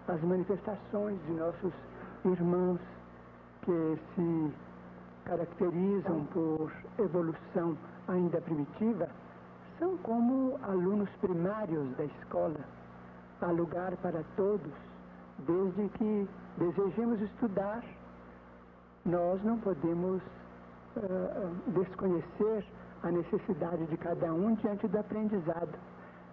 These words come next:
Diz o nosso Emmanuel que um,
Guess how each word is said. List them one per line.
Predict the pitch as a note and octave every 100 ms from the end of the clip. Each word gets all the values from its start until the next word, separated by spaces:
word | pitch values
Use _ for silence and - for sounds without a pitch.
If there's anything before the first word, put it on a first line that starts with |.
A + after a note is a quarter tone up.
| - - - -
Diz | F#3+ F#3
o | A3+
nosso | G#3+ G#3+ A#3+
Emmanuel | A3+ G#3 A#3 G#3 D#3+ C#3 -
que | D#3+ D#3 C#3 - - - - - - - - G3
um, | F3 F3